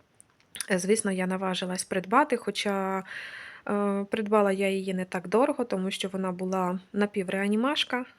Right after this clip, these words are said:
у неї хорошого коріння у горщику не було, тільки повітряне. І, на щастя, мені вдалося її врятувати. Зараз насолоджуюсь її першим домашнім цвітінням.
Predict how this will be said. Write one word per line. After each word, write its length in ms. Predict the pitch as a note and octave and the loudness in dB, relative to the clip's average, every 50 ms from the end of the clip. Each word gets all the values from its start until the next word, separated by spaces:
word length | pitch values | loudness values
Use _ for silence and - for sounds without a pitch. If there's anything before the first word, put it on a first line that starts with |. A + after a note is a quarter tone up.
| _ - | _ -4
у 60 | G#3 | -2
неї 520 | G3+ G3+ G3 G3 F#3+ F#3 F#3 F#3 F3+ F#3 | 0 0 0 -2 -4 -4 -2 -2 -2 -2
хорошого 540 | F#3+ - - A3 G#3+ G#3 G#3 - G#3 F#3+ F#3+ | -2 0 0 4 4 4 2 2 -2 -2 -4
коріння 480 | F#3 - G3+ G3+ G3+ G3+ F#3+ F#3 F3+ F3+ | -2 0 0 2 4 2 2 2 0 0
у 140 | - - F#3+ | -2 -2 -4
горщику 760 | F#3+ F#3+ F#3 F#3+ F#3+ F#3 G3+ G3 G3 - - - - - G3 | -2 -2 -2 0 2 4 4 4 4 2 -4 -6 -4 -2 -2
не 100 | G3 G3 | -2 -2
було, 280 | F#3+ A3 A3 B3+ C#4+ | 0 0 2 2 2
тільки 340 | C4+ - G#3 G3 - - G#3+ | 2 2 0 -2 0 -2 -4
повітряне. 640 | - - A3 A#3+ C#4 C#4 - - A#3+ A3 A3 G#3+ G#3+ - - - - - - - - - - - - - - _ - | -2 -2 0 0 0 -2 0 0 0 0 0 -2 -4 -8 -12 -12 -12 -12 -12 -12 -14 -16 -20 -20 -20 -20 -18 _ -2
І, 280 | A#3 B3+ D4 D4 D#4 D4 - _ _ _ _ _ _ _ _ _ _ _ - | 0 2 2 2 0 -2 -4 _ _ _ _ _ _ _ _ _ _ _ 0
на 100 | A#3 B3 | 0 0
щастя, 420 | A#3+ - - D4 D#4 D#4 - G#3 | 2 4 4 4 4 4 2 0
мені 240 | G3 G3 G3+ G#3 G#3 | 2 2 2 2 2
вдалося 460 | G3 G3+ G#3 G3+ G3 G3 G3 - G#3 | 2 2 2 2 2 2 0 0 -2
її 60 | F#3+ | -4
врятувати. 720 | F#3+ G3+ G3 G3 - G3+ G3+ G#3+ A#3 B3+ C4 - A#3 A#3 A3+ - _ _ - | -2 -2 -2 -2 -2 -2 0 0 0 0 0 0 -2 -2 -2 -6 _ _ -6
Зараз 460 | - G3 G3 G3+ G#3 G3+ G3+ G3+ - | -4 -2 4 4 4 6 4 2 2
насолоджуюсь 760 | G3+ G3+ G3+ - G#3+ G3 G3+ G3+ G3 - F#3+ F#3+ F#3+ F#3+ - - | 0 -2 0 0 0 2 2 0 0 0 -2 -4 -4 -4 -6 -6
її 440 | G3+ G3 G3 G3 G3+ G3+ G3+ G#3 G#3 - - _ _ - | -4 -4 -2 0 0 2 2 0 -2 -6 -16 _ _ 0
першим 440 | A3 G#3+ G#3 G#3 - - G#3 G3 | 4 4 4 4 2 -2 -2 -2
домашнім 500 | F#3 G3 F#3+ F#3+ F#3+ G3 G3 - G#3+ G3 | -2 0 0 0 0 -2 -2 -2 -4 -2
цвітінням. 600 | G3 - - G3+ - - C4+ D#4+ E4 D4+ D4 C#4+ | -4 -4 -8 -8 -4 -2 -2 0 0 0 0 -2